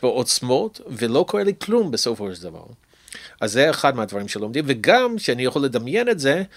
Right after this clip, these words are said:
ורק לפני שאני מדמיין את זה, זה לא אומר שזה באמת יקרה לי. כן, הדמיון בנוי כדי לעשות סימולציות לחיים. זה למה אנחנו מדמיינים. זה אחד מהדברים המרתקים של הבן אדם. אנחנו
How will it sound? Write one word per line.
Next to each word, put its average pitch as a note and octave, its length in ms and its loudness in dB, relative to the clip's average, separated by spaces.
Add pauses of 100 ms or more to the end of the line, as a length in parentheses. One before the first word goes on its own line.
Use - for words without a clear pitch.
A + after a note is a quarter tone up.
(220)
ורק C3+ 240 2
לפני G#3 260 0
שאני C3+ 320 0
מדמיין B2 500 -2
את G3+ 80 2
זה, D3+ 320 0
זה A#2+ 120 -2
לא D#3 80 4
אומר A3+ 220 2
שזה A2+ 240 -2
באמת B2+ 360 0
יקרה C3 380 0
לי. F2+ 240 -4 (400)
כן, D#3 100 2
הדמיון G3+ 760 2 (180)
בנוי D#3+ 340 0
כדי F3+ 240 -2
לעשות F#3 320 0
סימולציות C3 760 0
לחיים. B2 460 -2 (160)
זה E3 180 0
למה F#3 200 -2
אנחנו E3 280 0
מדמיינים. B2 640 -2
זה A2 320 0
אחד D#3 200 -2
מהדברים D3 400 -2
המרתקים B2 640 -2
של A#2+ 120 -4
הבן A2 220 -2
אדם. A#2+ 260 0
אנחנו A#2+ 480 -4